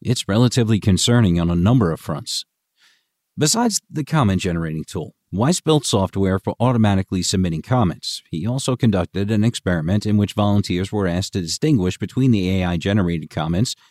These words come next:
and ones written by humans. The volunteers did no better than random guessing. After submitting the comments, Weiss notified the Centers for Medicare and Medicaid Services he had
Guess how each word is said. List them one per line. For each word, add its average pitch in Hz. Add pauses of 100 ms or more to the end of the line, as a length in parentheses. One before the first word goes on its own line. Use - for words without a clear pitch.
(100)
and 175
ones 117
written 85
by 87
humans. 131 (500)
The -
volunteers 120
did 107
no 110
better 123
than 98
random 101
guessing. 101 (800)
After 160
submitting 147
the 104
comments, 113
Weiss 135
notified 147
the 92
Centers 98
for 104
Medicare 101
and 85
Medicaid 98
Services 95
he 135
had 135